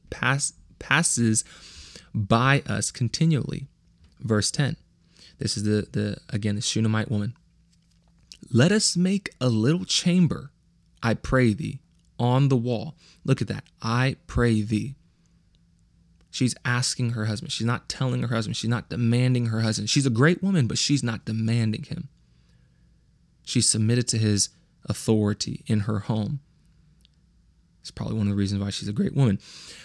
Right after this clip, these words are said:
"On the wall," okay? "And let us set for him there a bed and a table and a stool and a candlestick."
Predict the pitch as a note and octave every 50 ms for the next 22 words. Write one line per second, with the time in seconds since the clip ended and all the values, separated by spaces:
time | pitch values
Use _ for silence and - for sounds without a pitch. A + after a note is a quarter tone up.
0 | - - _ _ - A#2 A#2+ C3 C#3 C#3+ C#3+ D#3+ E3 D3+ B2+ A2+ G#2+ - - -
1 | - _ _ _ _ _ _ - - G#2 - - - G#2+ B2 C#3 - _ _ _
2 | _ _ _ _ _ _ _ _ - - - - - A#2+ A2+ A2 A2 G#2+ A2 B2+
3 | D3+ F3 - - - E3 E3 D3 - - - - E3+ D#3 - - - - B2 A2
4 | - - A#2+ G#2 G2+ G2 - _ _ _ _ - - A#2 G2+ A2+ A2+ C3 C#3+ D3
5 | D3+ - _ - C3+ B2 A2 G2+ G#2+ - B2+ B2+ G#2+ G#2 D#3+ C#3 - - _ _
6 | _ _ _ - - - - _ _ _ _ - B2+ B2+ C#3 D3+ E3 D#3+ D3 -
7 | D3 D#3+ D3+ C#3+ - - - - D#3+ E3 C#3+ A2+ - A2 - - - - _ _
8 | _ _ _ _ - B2 B2+ C3+ D3 D#3 D#3 D3+ - D3+ D3+ D3+ D3+ - - -
9 | - - - D#3+ E3 E3+ F3+ F#3 F3+ F3+ - - - D3+ D#3+ E3+ E3 D#3 - D#3
10 | D#3+ D3+ - - - - - - E3+ E3+ D#3 D3 C#3+ B2+ A2+ - - - - -
11 | - - - -